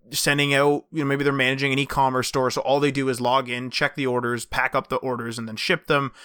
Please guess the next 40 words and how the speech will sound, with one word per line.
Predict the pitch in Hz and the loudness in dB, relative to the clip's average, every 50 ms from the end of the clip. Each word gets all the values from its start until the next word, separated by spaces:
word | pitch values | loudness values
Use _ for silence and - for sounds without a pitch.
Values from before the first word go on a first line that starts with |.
| - - - - | -20 -20 -12 -2
whatever | 143 151 156 147 160 156 156 151 | 0 2 4 4 2 4 4 4
it | 143 | 4
is. | 147 139 127 | 4 2 4
They're | 135 135 - - 170 | 2 0 0 2 0
only | 165 170 185 202 220 214 175 | 0 2 2 4 4 2 2
there | 139 147 147 143 139 127 | 4 4 4 4 2 2
for | - 131 117 | 0 -4 -4
that. | 110 123 135 120 107 - - - - - - - 117 | 0 0 0 0 0 -4 -10 -14 -18 -18 -10 -4 -2
And | 131 151 - - | -2 -2 -2 -2
it, | 165 156 - 170 | -2 -2 0 0
and | 156 151 | 0 0
it's | 147 139 - | 0 0 0
the, | - 160 151 | -2 -2 0
it's | - 156 - - | 0 0 0 2
the | - 160 | 2 2
eternal | 139 - - 202 214 190 | 2 4 4 4 4 4
struggle | - - 185 170 156 147 139 | 4 2 2 2 2 2 0
of | 135 135 | 2 2
an | 135 | 2
I | 131 120 | 0 0
T | - 196 190 | 0 -2 -2
person | - 156 139 127 - 135 | 2 2 2 2 0 -4
being | 123 123 117 | -6 -6 -6
like, | 120 117 113 110 - | -4 -4 -6 -6 -4
"Please | - - 156 156 139 | -2 -2 0 0 0
submit | - 147 131 127 123 | -2 -2 -2 -2 -2
a | 113 | -2
ticket." | - - 151 - - 107 - | -2 -2 -4 -4 -4 -8 -6
And | 131 135 | -6 -8
the | 127 | -6
person | - - - 185 202 202 - 165 139 131 139 - | -8 -2 0 0 0 0 0 -4 -4 -6 -4 -2
that's | 131 120 - - - 147 | -4 -2 -2 -6 -8 -4
not, | 139 147 160 185 - - | 0 2 4 4 2 0
doesn't | 147 143 147 156 135 | -6 -10 -12 -12 -14
care | - - - 208 233 220 196 156 | -14 -4 0 2 4 4 2 2
about | 147 139 131 123 - | 0 0 -2 -2 -2
the, | 123 | -6
the | - - - | -8 -10 -12
technical | 123 - 127 131 131 135 127 | -6 -6 -6 -4 -4 -4 -2
systems | 127 139 127 - - 117 113 - | -2 -2 -4 -2 -4 -6 -6 -8